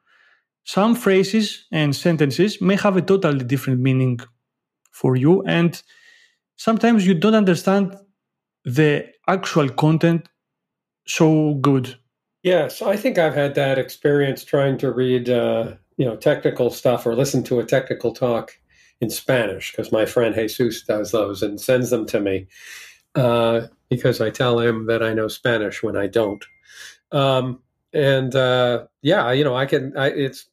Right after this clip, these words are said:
Speaker 2: it's a little bit like a dog, blah, blah, blah, blah, spot,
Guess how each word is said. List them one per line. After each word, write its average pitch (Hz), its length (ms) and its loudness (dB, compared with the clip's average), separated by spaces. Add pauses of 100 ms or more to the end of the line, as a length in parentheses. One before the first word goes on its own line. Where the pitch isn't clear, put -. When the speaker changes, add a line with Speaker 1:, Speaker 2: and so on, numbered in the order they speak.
Speaker 2:
it's 135 240 -2
a 151 60 -6
little 147 180 0
bit 147 140 2
like 131 220 0
a 123 40 2
dog, 120 520 0
blah, 139 260 0
blah, 143 200 2
blah, 131 220 0
blah, 123 460 0 (640)
spot, - 520 -4